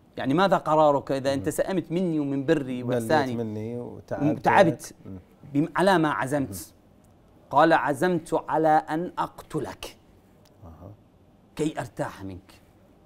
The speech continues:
Speaker 1: انتبه الرجل الكبير.
Speaker 2: مهم.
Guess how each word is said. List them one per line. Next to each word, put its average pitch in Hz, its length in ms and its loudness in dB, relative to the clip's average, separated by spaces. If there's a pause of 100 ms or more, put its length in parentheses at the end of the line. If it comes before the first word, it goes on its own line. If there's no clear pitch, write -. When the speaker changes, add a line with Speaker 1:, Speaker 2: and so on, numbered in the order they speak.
(1080)
Speaker 1:
انتبه 143 400 0
الرجل 113 380 -6
الكبير. 95 420 -12 (180)
Speaker 2:
مهم. 95 260 -16